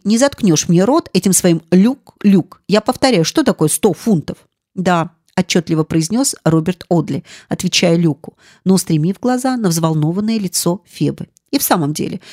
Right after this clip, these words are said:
что такое сотни фунтов для человека, который, или скорее его жена,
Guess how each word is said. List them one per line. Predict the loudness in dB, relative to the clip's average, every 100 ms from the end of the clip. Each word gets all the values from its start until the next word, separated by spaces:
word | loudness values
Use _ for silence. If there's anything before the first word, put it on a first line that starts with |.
| -14
что | -4 0
такое | 2 2
сотни | 2 2 0 2 0
фунтов | 0 -2 0 -2
для | 0
человека, | 0 0 2 0 -2
который, | -2 -2 0 0 2 -2 -8 -20 _
или | 0 0
скорее | 2 2 2
его | 0
жена, | 0 -2 -4